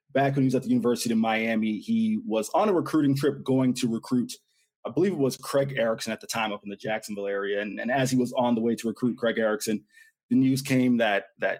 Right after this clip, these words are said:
Jeff George had, had committed to, uh, the University of Miami. Of course, Jeff George ended up going elsewhere, but at the time had, had given his commitment to the University of Miami. And Coach Davis said he thought at that moment, "Okay, I've got no shot of getting Craig Erickson." And then he walked into his living room, and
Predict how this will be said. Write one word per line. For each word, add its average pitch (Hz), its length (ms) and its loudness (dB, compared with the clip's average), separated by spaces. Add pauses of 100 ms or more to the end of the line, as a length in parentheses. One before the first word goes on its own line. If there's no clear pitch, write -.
(100)
Jeff 143 280 0
George 131 460 -2
had, 104 180 -4 (100)
had 104 120 -8 (100)
committed 113 460 -2
to, 104 220 -4 (420)
uh, 104 160 -4
the 104 100 -2
University 139 340 2
of 117 40 2
Miami. 113 360 0
Of - 60 -8
course, 117 180 -2
Jeff 120 160 -2
George 110 260 -2
ended 107 160 -2
up 95 60 -12
going 110 240 -2
elsewhere, 123 340 0
but 113 100 0
at 104 60 -4
the - 80 -8
time 120 280 0
had, 110 160 -2
had 110 180 -2
given 107 160 0
his 110 100 -4
commitment 110 360 -2
to 110 60 -6
the 98 60 -6
University 107 400 -4
of 104 60 -2
Miami. 104 400 -2
And 104 180 -4
Coach 127 240 -2
Davis 110 320 0
said 107 160 0
he 117 120 2
thought 117 300 0 (460)
at 127 140 2
that 139 120 4
moment, 135 260 4
"Okay, 139 200 2
I've 110 180 2
got 117 220 2
no 131 380 4
shot 135 320 2
of 123 100 -2
getting 117 280 0
Craig 113 240 -2
Erickson." 110 440 -4
And 98 80 -14
then 104 100 -8
he 107 120 -6
walked 117 300 0
into 110 160 -4
his 107 100 -6
living 113 220 -4
room, 113 240 -4
and 95 140 -10